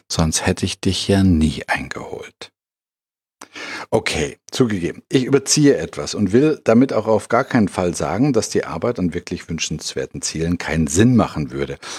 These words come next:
Ansonsten hätte ich mir ja auch meine Miniseminarreihe sparen können. Aber wenn die Arbeit an unseren Zielen dazu führt, dass wir in Gedanken und in unserem Tun andauernd eher in der Zukunft sind als im Hier und Jetzt,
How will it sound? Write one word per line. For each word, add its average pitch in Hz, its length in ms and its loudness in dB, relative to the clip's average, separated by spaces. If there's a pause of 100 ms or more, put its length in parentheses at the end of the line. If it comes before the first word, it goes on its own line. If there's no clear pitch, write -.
(140)
Ansonsten 80 420 -2
hätte 82 160 0
ich - 80 -10
mir 80 120 0
ja 80 160 0
auch - 160 -4
meine 80 240 -2
Miniseminarreihe 73 1080 2
sparen 78 400 -6
können. 135 360 2 (1200)
Aber 160 540 2 (280)
wenn 127 340 4
die 202 140 4
Arbeit 139 380 2
an 120 260 4
unseren 113 340 2
Zielen 117 300 2
dazu 101 280 0
führt, 87 360 -4
dass 90 140 -4
wir 92 80 0
in 90 80 -2
Gedanken 120 560 0
und 110 60 6
in 95 120 2
unserem - 320 -6
Tun 156 320 -2
andauernd 110 720 2
eher 104 200 2
in 98 80 -2
der 101 140 -2
Zukunft - 600 0
sind - 300 -8
als 85 140 -6
im 80 80 -6
Hier 85 240 -6
und 82 100 -2
Jetzt, - 440 0